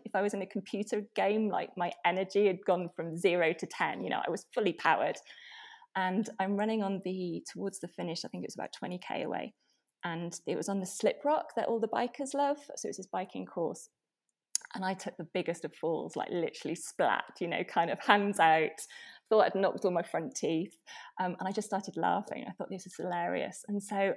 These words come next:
I was in, um, I was in second place at that point, and I knew, uh, the girl in third, and, um, I knew that she was, she was charged, you know, she wasn't too far behind me. And I think one of the David Goggins quotes is,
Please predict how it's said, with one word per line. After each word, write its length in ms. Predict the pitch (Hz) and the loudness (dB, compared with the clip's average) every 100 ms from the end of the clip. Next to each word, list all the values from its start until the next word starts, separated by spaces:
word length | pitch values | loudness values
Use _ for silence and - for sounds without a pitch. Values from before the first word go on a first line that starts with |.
| - | 0
I 100 | 196 | 2
was 200 | 202 202 | 2 2
in, 320 | 185 180 175 - | 0 0 -4 -4
um, 440 | 180 170 170 180 165 _ _ _ _ - | -2 -2 -4 -6 -10 _ _ _ _ -10
I 40 | |
was 60 | 185 | -2
in 120 | 208 | -2
second 340 | 214 208 175 | 0 -4 -6
place 260 | - 180 196 | 0 2 2
at 80 | - | 0
that 240 | 240 - | 0 0
point, 260 | 254 247 - | -2 0 -2
and 100 | - | -4
I 80 | 185 | -4
knew, 400 | 185 175 175 160 - - | -2 -2 0 -2 -4 -8
uh, 180 | 92 92 - 98 - - | -6 -4 -4 -8 -10 -10
the 160 | 104 101 | -8 -8
girl 180 | 190 190 | -4 -4
in 140 | 180 180 | -4 -6
third, 480 | - 190 196 202 202 - - - - _ - | -4 0 2 2 0 -10 -12 -20 -20 _ -8
and, 380 | 175 175 180 170 - _ - | -4 -2 -4 -6 -12 _ -6
um, 280 | 185 180 170 | -4 -2 -4
I 80 | 175 | -4
knew 160 | 185 196 | 0 0
that 100 | - | 2
she 160 | - | 0
was, 280 | 165 165 - _ | 0 -2 -8 _
she 180 | - 180 | -6 -4
was 120 | 165 | -4
charged, 400 | - 180 165 160 | -2 4 4 4
you 60 | 160 | -4
know, 100 | 135 | -4
she 160 | - | -4
wasn't 260 | 180 208 - | -2 0 0
too 120 | 170 | 0
far 200 | 165 165 | 2 2
behind 360 | 160 - 175 170 | 2 2 2 2
me. 180 | 147 - | 0 0
And 220 | 165 170 - - - - | -2 -2 -6 -12 -14 -6
I 40 | |
think 220 | - 226 - | 2 2 6
one 140 | 208 | 4
of 100 | 196 | 6
the 280 | 202 190 170 | 4 4 2
David 380 | - 185 214 175 | 4 4 6 2
Goggins 400 | - 175 170 185 | 2 0 0 -6
quotes 320 | - 175 - | 0 0 2
is, 240 | 175 170 | -2 -4